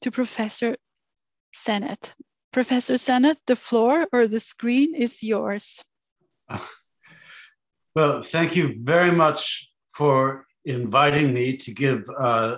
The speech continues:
Speaker 2: uh, this honorary, uh, uh, lecture. Uh, I'm going to focus,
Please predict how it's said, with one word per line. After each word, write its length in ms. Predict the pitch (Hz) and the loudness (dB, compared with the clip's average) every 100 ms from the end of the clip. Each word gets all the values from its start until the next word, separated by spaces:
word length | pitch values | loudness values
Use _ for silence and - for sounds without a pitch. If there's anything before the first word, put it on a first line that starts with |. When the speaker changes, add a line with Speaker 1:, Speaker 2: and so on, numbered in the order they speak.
| - | -8
Speaker 2:
uh, 340 | 131 113 113 110 | -4 -2 -4 -6
this 400 | 113 117 - - - | -6 -8 -10 -12 -8
honorary, 960 | 127 123 123 120 117 110 113 110 110 - | 0 2 2 2 2 2 2 0 -6 -12
uh, 520 | 110 107 107 101 107 110 - _ - | -10 -2 0 0 -2 -6 -14 _ -4
uh, 300 | 107 104 120 | -2 0 -2
lecture. 720 | 117 117 - - 101 113 135 _ _ _ _ _ _ _ _ - | -2 -2 -4 -8 -6 -6 -8 _ _ _ _ _ _ _ _ -2
Uh, 440 | 131 127 120 113 120 _ _ _ _ - - _ _ - | 2 4 2 0 -8 _ _ _ _ -20 -20 _ _ -4
I'm 240 | 170 165 | 0 2
going 220 | 165 190 190 | 2 2 2
to 60 | |
focus, 840 | - - 190 202 202 156 - - | -2 -2 0 0 -2 -4 -8 -14